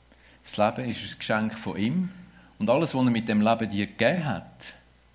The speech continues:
das sollst du auch geniessen. Äh, das Judentum oder die Bibel ist nicht lebensfindlich und ist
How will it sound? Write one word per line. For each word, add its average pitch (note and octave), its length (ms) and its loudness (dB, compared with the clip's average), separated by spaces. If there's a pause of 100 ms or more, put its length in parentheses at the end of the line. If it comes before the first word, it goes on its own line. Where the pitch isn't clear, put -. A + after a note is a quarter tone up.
(500)
das - 180 -8
sollst F#2 220 -4
du F2 120 -2
auch D#2+ 80 -10
geniessen. D#3+ 520 -2 (1900)
Äh, F2+ 300 0 (360)
das - 220 -14
Judentum C#3+ 500 -4
oder F#2+ 140 -8
die - 180 -8
Bibel C#3 320 -4 (200)
ist F2+ 180 -8
nicht G2+ 300 -4
lebensfindlich - 760 -6
und G#2 120 -2
ist F#2+ 160 -6